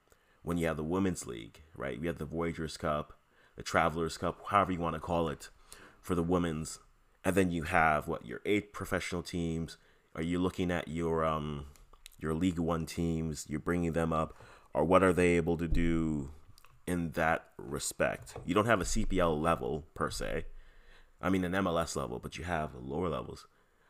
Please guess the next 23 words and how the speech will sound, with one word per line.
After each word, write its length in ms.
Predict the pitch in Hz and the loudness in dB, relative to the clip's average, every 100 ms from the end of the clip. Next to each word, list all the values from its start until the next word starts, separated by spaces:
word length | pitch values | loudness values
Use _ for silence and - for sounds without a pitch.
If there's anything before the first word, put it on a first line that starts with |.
| - | -6
How 240 | - 107 | 2 4
do 140 | 107 | 4
we 160 | 104 98 | 4 2
then 380 | 87 87 85 80 | 2 0 -2 -6
split 400 | - - 95 - | -8 -2 -2 0
that 200 | 87 78 | -2 -2
cost? 480 | - 87 82 78 - | 0 2 2 2 -2
How 200 | 85 87 | 0 0
are 80 | |
people 280 | 80 87 80 | 0 -4 -4
able 180 | 80 78 | -2 -4
to 60 | 78 | -8
support? 520 | - - - 107 - - - - - - | -12 -14 -8 -6 -6 -10 -20 -20 -8 0
At 220 | 131 - | 0 0
little 340 | 147 135 170 | 0 2 2
things 340 | 233 - 180 139 | 0 2 2 2
like 280 | 131 92 87 | 0 0 2
that 280 | 113 - | 2 2
where 180 | 76 95 | 2 2
we 180 | 92 87 | 4 2
make 320 | 82 87 90 | 2 2 0
the 100 | 92 | -4
game 640 | 78 92 87 87 82 78 | -2 0 0 0 -2 -6